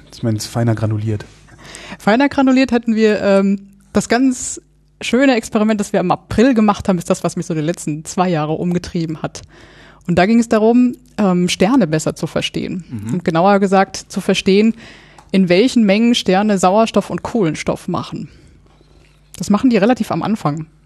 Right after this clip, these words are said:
Speaker 2: so
Speaker 1: Okay.
Speaker 2: von der Entwicklung. Je nachdem, kommt ja durch, immer drauf an, wie schwer der Stern ist und wie er sich entwickelt.
Speaker 1: Das heißt, schwerer Stern macht's später oder schwerer Stern macht's früher?
Speaker 2: Früher.
Speaker 1: Okay.
Speaker 2: <laughs>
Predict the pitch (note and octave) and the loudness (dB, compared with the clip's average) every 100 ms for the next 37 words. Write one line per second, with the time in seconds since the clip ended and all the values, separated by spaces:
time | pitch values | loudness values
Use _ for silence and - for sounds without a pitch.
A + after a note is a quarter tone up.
0 | _ - E3+ D3+ B2 E3+ E3 D#3 - - | _ -8 -2 -2 -2 -2 -2 -2 -4 -4
1 | D3 D3 G#3+ A#3+ C4+ B3+ - - - - | -4 0 2 2 4 2 0 -18 -6 -2
2 | C#4+ B3 B3 A3 A3+ G3+ G3 - A3 G3 | 0 0 0 0 -2 0 0 2 0 2
3 | G3+ G3 - A#3 A3 G3+ - F#3 F#3 F3+ | 0 -2 0 2 2 0 0 0 2 0
4 | - - - E3 E3 - D3+ D3 E3 D#3 | -2 -8 -6 -2 -2 -4 -4 -2 0 0
5 | D#3 - D3+ B3+ E4 - - - _ - | 0 -4 -2 0 0 -2 -18 -20 _ -20
6 | _ - - G#2+ - B2+ B2 C3 - C3 | _ -6 -4 -4 -4 0 2 2 2 2
7 | A#2+ C3+ - A2+ C#3 - F3+ D3+ - C#3+ | 2 0 0 0 2 2 0 0 -2 -2
8 | C3 - B2 A#2 - - G#2 F#2+ - - | -2 -2 0 0 -2 -4 -4 -4 -8 -20
9 | - - - - C#4+ D#3 - - G#2+ - | -20 -20 -4 -2 0 -2 -4 -4 -4 -6
10 | - - - - - - - - | -12 -20 -20 -20 -20 -20 -8 -8